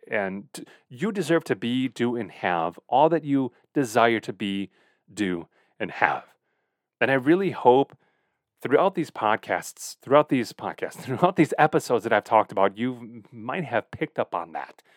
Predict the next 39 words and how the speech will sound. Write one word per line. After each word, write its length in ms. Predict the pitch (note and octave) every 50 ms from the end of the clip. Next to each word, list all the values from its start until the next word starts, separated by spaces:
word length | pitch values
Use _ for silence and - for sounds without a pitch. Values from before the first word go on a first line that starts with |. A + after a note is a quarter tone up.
| _ _ _ _ _ _ _ _ -
If 180 | B2 G#2+ - -
you 160 | D#3+ F#3 G3
don't 320 | E3+ C3 - A#2+ B2 B2
believe 380 | B2 A#2 G#2 F#2+ F#2+ F#2+ F#2 F2
that, 280 | - - D2+ E2 F#2 -
if 140 | G#2 -
you've 180 | - G3+ G#3 D#3
j-, 120 | - E3 -
if 220 | F3 D3+ - -
you've 180 | G#3 A3+ F#3 D#3+
listened 300 | C#3+ D#3 C#3+ - D#3+ -
to 60 | C3+
this 160 | B2 A2 -
whole 280 | - - C#3+ D3 D3 -
episode 460 | - A2+ - - - - A#2+ G#2+ G#2
right 180 | G#2 G2+ G#2 G#2+
now, 340 | F#2 F2+ F2 F2 F2+ F2+ - - - - - _ -
or 60 | C3+
even 260 | D#3 E3+ F#3 E3+ D3+ -
every 200 | C#3 C3+ D3 E3
single 300 | D#3 - E3+ D#3 C#3 C#3
episode 440 | B2+ A#2+ - C3+ - - B2 A2+ G#2+
leading 340 | G#2+ A2+ A#2+ A#2 A2+ A2+ A2+
up 140 | A2+ A2+ -
to 100 | - A#2+
this 240 | G2+ G2+ F#2 - -
one, 300 | G2 G2 F#2+ F#2 F2+ - _ _ _ _ _ _ _ _ _ _ _ _
and 120 | - B2+ B2+
you 80 | B2+
still 360 | B2 - - - - G2 G2+ G2
don't 180 | - - A2
believe 300 | - C3+ C3 C3 C3 C3
in 80 | C#3+ C#3+
yourself, 420 | C#3 - - - C#3 C3+ C3+ - _ _ _ _ _ _ _ _
please 260 | - - A3+ G#3+ -
reach 180 | - F#3 C#3 -
out 180 | A2 G#2 G2+ -
to 80 | -
me. 240 | G#2 E2+ C#2+ C#2 -